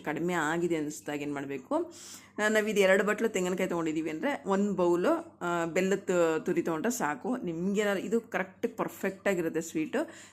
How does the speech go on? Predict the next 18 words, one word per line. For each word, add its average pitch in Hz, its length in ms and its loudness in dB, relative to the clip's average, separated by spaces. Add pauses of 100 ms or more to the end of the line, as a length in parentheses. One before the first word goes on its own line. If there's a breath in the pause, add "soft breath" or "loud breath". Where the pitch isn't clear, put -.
(120)
ಇಲ್ಲ 233 200 2
ನಮ್ಗೆ 208 240 2
ಇನ್ನೂ 202 120 0
ಸ್ವಲ್ಪ 208 200 -2
ಜಾಸ್ತಿ 170 500 4
ತಿಂತೀವಿ 185 360 -2
ಅಂದರೆ 277 280 0
ಇನ್ನೊಂದು 196 300 0
ಕಾಲು 170 240 4
ಬಟ್ಲು 165 260 0
ಜಾಸ್ತಿ 170 360 0
ಹಾಕೊಬೋದು. 151 580 -4
ನಮ್ಗೆ 226 280 2
ಇದು 233 120 4
ಕರೆಕ್ಟಾಗಿದೆ. 185 560 2
ಕರೆಕ್ಟಾಗಿ 165 580 -2
ಅಂದರೆ 180 220 0 (360 loud breath)
ಇದು 240 240 2